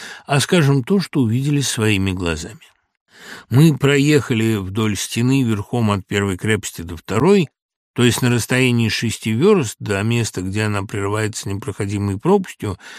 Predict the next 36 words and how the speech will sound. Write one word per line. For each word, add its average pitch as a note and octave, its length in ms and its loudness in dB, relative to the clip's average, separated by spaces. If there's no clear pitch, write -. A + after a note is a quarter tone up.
За D3 200 4
ней C4+ 220 6
стена A3 400 4
вновь D3+ 380 2
показывается, A2 760 -2
и B2 60 -4
ехали D#3 340 0
вдоль A#2 320 0
нее A2 320 2
все G2+ 200 -4
так G2+ 280 -4
же G2 140 -4
верхом F#3 440 -2
верст D#3+ 340 2
двадцать. E2 680 -8
Вот D#3+ 200 -2
все, F#3+ 280 0
что - 180 -6
мы A#2 140 -2
сочли A2+ 400 -4
своим F#2+ 360 -6
долгом E3 440 0
сделать A#2+ 420 -4
в - 60 -20
честь G2 360 -6
науки. G#2 500 -8
Татарский F3+ 640 2
князь C3 460 0
Хасай C#3 420 0
Уцмиев, A#2+ 800 -2
с - 40 -10
которым C3+ 360 -2
мы F3 120 2
познакомились C#3 760 0
в G2+ 60 -2
Баку, G#2 520 -2